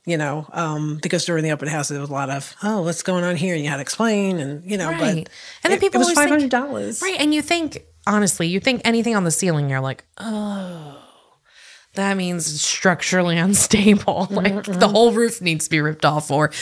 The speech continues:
Speaker 2: or the bathroom's leaking upstairs and it's, you know,
Speaker 1: Yeah,
Speaker 2: destru-,
Speaker 1: so that's
Speaker 2: it's
Speaker 1: negative.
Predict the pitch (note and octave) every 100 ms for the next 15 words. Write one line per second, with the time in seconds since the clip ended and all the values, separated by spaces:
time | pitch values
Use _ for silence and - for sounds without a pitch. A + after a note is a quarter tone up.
0 | - F3+ F3+ D#3+ F#3+ G#3 G#3 G3 F#3+ E3
1 | G3 F#3+ F3 E3+ D#3 - F3+ D#3 D#3+ D#3
2 | D#3+ D3+ - - - - G3 F#3+ D#3+ F#3
3 | A#3 - G#3+ G3+ C4+ F3